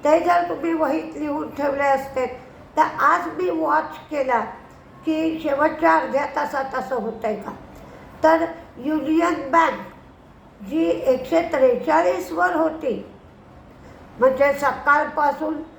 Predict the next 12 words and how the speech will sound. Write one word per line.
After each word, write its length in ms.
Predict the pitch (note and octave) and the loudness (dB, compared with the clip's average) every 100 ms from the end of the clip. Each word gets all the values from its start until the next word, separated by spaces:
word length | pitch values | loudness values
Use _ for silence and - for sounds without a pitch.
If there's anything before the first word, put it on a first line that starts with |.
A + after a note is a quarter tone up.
| - - - | -20 -10 -2
साधारण 640 | A#3+ A#3 C4 E4 F4 - | 0 2 2 2 2 -2
दुपारी 440 | F4 - E4 D#4+ | -6 -2 0 0
दोन 280 | D#4 D4 D4+ | -4 -4 -4
वाजेपर्यंत 720 | C#4 D4+ D4+ D4+ D4 C4+ B3 - - - - - | -2 -2 -2 -4 -4 -2 -2 -4 -12 -20 -16 -2
आणि 360 | C#4 E4 E4+ - | 0 2 0 0
त्याच्यानंतर 1000 | C#4 C4 D#4+ D#4+ D#4 D#4+ D4+ - C4+ B3 - - - - | 0 0 2 2 2 -2 -2 -4 -2 -2 -4 -14 -20 -10
ती 240 | D#4+ D#4+ - | -4 -4 0
एकशे 380 | C5 C5 - E4+ | 0 0 2 0
त्रेचाळीसवरनं 1300 | F4 D#4 C#4+ C4+ D#4 E4 E4 E4 - D4+ B3 C4 A#3 - - - | 2 0 -2 -2 2 2 2 -2 -2 -4 0 0 -2 -6 -18 -6
एकशे 440 | D4+ D#4 - D#4+ D#4+ | -4 -4 -2 0 0
पन्नासपर्यंत 1400 | - C4 B3 C4 C#4+ D#4+ D#4 - C#4+ C4 B3 A#3+ - C4 A3+ | 0 -2 -2 2 4 4 0 -8 -6 -6 -6 -8 -6 -4 -2
गेली. 460 | A3 G3 G3 - | -4 -4 -6 -10